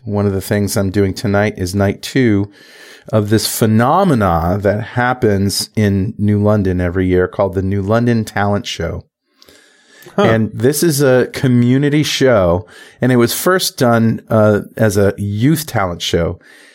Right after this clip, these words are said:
Speaker 1: And you've never seen a more avid,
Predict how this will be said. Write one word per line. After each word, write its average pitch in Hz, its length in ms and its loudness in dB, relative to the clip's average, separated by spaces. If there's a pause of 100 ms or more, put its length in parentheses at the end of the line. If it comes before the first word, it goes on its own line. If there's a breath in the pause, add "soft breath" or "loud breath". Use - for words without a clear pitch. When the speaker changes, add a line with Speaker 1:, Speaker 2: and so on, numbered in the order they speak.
(280 loud breath)
Speaker 1:
And 110 420 0
you've 120 240 0
never 131 400 2
seen 127 380 2
a 110 40 2
more 107 380 2
avid, 117 640 0